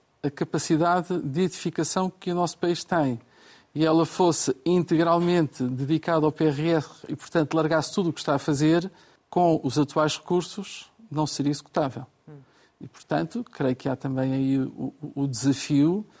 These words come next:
Speaker 1: de podermos captar mais mão de obra para que efetivamente seja executável e a construção possa subir.
Speaker 2: E para que a P R R, então,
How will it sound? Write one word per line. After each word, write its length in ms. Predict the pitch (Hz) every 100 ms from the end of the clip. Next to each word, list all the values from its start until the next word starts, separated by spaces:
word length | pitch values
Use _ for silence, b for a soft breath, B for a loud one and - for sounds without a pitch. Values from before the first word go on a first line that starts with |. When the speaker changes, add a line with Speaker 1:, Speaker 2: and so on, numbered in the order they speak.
| B B B
Speaker 1:
de 160 | 143 131
podermos 500 | 131 143 151 147 127
captar 600 | - 147 - 160 147 139 135
mais 300 | 135 139 135
mão 140 | 147 139
de 80 | 139
obra 440 | 143 147 175 196 - -
para 200 | 131 127
que 360 | - 135 135 -
efetivamente 680 | - 139 - 135 131 151 -
seja 280 | - 127
executável 580 | 139 - - 156 156 214
e 100 | 165
a 40 | 139
construção 360 | 139 - -
possa 300 | 131 131 -
subir. 300 | 151 - 131 - -
Speaker 2:
E 60 |
para 220 | 175 156
que 100 | 151
a 40 | 170
P 160 | -
R 260 | 170 165 175
R, 220 | 185 190
então, 240 | 190 185